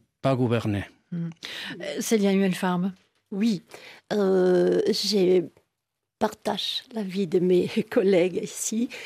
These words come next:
Speaker 3: mais je revendique une chose, une chose très importante. C'est le texte de loi de libéralisation de l'avortement en Argentine,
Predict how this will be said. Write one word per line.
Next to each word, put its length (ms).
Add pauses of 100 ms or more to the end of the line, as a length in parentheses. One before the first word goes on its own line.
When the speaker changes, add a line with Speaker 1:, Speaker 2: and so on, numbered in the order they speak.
(260)
Speaker 3:
mais 140
je 120
revendique 500
une 160
chose, 560
une 120
chose 260
très 260
importante. 720 (520)
C'est 260
le 500 (160)
texte 300
de 100
loi 340 (200)
de 80
libéralisation 800
de 100
l'avortement 520
en 120
Argentine, 520